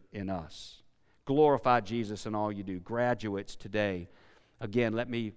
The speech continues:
reiterate, graduates, wherever you go, whatever your path may lead in. And we heard all kinds of different life's goals here from these graduates beh-, that stood behind me today.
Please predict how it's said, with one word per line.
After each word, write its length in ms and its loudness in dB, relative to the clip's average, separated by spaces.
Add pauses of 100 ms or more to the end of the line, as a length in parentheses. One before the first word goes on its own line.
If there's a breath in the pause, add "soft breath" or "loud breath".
reiterate, 800 0
graduates, 800 -2 (600)
wherever 340 4
you 140 0
go, 180 2
whatever 400 2
your 160 -2
path 340 -2
may 160 0
lead 280 0
in. 120 0
And 120 -2
we 140 0
heard 360 4 (420 loud breath)
all 400 8
kinds 380 6
of 80 -2
different 380 2 (320 soft breath)
life's 420 6
goals 540 4
here 300 4
from 200 -4
these 300 -2
graduates 540 2
beh-, 260 -4
that 240 -4
stood 260 -2
behind 400 2
me 120 -2
today. 420 -4